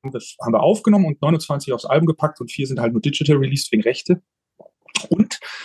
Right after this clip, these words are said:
weil ich im Café Luitpold, wo ich da mit Alexander zweimal saß, dann so, so kleine Kärtchen aneinander geschoben habe, wie denn die beste Reihenfolge ist.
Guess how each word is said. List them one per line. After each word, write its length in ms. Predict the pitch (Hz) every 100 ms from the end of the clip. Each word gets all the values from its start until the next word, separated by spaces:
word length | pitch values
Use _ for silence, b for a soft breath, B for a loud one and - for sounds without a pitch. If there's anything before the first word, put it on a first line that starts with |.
| B -
weil 220 | 147 147
ich 100 | 151
im 200 | - 147
Café 260 | - 143 139
Luitpold, 500 | 175 175 147 147 147
wo 60 |
ich 100 | 131
da 100 | -
mit 140 | 127 127
Alexander 460 | 123 - 127 127
zweimal 340 | 117 120 117 113
saß, 340 | 113 113 -
dann 220 | 117 110
so, 260 | 107 107 - -
so 120 | -
kleine 260 | - 120 113
Kärtchen 460 | - 123 120 110
aneinander 440 | 107 113 110 123 117
geschoben 440 | 113 - 127 117
habe, 220 | 113 113
wie 100 | 117
denn 140 | 117 110
die 80 |
beste 320 | 113 110 - 107
Reihenfolge 560 | 107 120 - 98 95
ist. 260 | - -